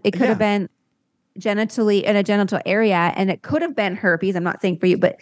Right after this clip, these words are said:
Speaker 2: Right.
Speaker 1: someone similar could have said, "Well, like, that's just contact dermatitis, or that's my psoriasis, or that's my this, or I
Speaker 2: Right.
Speaker 1: nicked myself shaving,
Speaker 2: Right.
Speaker 1: or whatever. That's not
Speaker 2: Yeah.
Speaker 1: herpes. There's no way it's herpes. I don't have herpes 'cause I
Speaker 2: Right.
Speaker 1: wouldn't get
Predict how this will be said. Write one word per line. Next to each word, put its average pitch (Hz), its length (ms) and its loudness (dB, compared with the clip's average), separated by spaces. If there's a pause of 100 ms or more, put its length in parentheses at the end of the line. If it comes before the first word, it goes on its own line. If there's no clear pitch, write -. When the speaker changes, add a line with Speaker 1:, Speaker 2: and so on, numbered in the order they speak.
(120)
Speaker 2:
Right. 156 180 4
Speaker 1:
someone 226 400 2 (140)
similar 240 420 2
could 226 160 -2
have 208 80 2
said, 202 220 0
"Well, 190 360 0 (1500)
like, 196 320 -12 (100)
that's 208 220 0
just - 240 -2 (220)
contact 196 460 0
dermatitis, 190 600 2
or 160 60 -2
that's - 260 -2
my 185 140 0
psoriasis, 190 720 0
or - 80 0
that's 175 240 0
my 190 180 0
this, 185 400 -2
or 175 240 -4 (220)
I 170 40 0
Speaker 2:
Right. 190 180 2
Speaker 1:
nicked 202 260 0
myself 208 360 0
shaving, 190 540 0 (160)
Speaker 2:
Right. 147 180 -2
Speaker 1:
or 190 220 4
whatever. 202 720 2
That's 180 200 0
not 165 180 2
Speaker 2:
Yeah. 170 60 2
Speaker 1:
herpes. 190 400 -2
There's 208 140 -2
no 233 140 4
way 262 200 4
it's - 160 -4
herpes. 180 420 -4
I 185 80 0
don't 226 160 4
have 185 200 0
herpes - 560 -4
'cause - 140 0
I 185 120 4
Speaker 2:
Right. 185 80 2
Speaker 1:
wouldn't 175 280 -2
get 151 100 -14